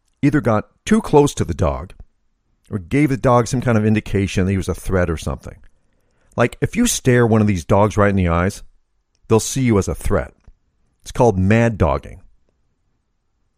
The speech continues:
You want to get bit by a dog that's been trained to attack people? Get down on their level and eye fuck 'em.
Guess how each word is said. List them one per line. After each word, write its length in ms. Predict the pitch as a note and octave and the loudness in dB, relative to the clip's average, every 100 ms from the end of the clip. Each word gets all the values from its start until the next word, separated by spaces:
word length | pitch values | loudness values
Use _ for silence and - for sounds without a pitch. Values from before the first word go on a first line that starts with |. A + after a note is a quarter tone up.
| - | -8
You 140 | A2 | 0
want 140 | E3+ F3 | 2 2
to 80 | |
get 160 | A#2 D2+ | 0 2
bit 220 | A#2+ A#2+ | 4 4
by 160 | A#2+ A#2 | 2 0
a 40 | |
dog 380 | G2+ G#2 A2 C#3 - _ _ _ _ | 2 2 2 -2 -14 _ _ _ _
that's 180 | - - | -6 0
been 140 | A#2+ | 2
trained 320 | G#2+ - A2+ A#2 | 2 2 2 0
to 60 | |
attack 320 | F2+ G#2+ A#2 | 0 0 0
people? 380 | - B2 D3+ D#3+ _ _ _ _ _ _ | -2 -6 -6 -8 _ _ _ _ _ _
Get 240 | - F#3+ - | 0 0 2
down 220 | D#3 D3+ | 2 4
on 120 | A2 | 4
their 140 | A2 G#2 | 4 4
level 420 | A2 G#2+ C2 - - - - | 2 2 -4 -10 -20 -16 -4
and 140 | G2+ - | -4 -2
eye 220 | A#2 C3 | 0 0
fuck 340 | - F#2 - | 2 0 0
'em. 140 | C#2 | -8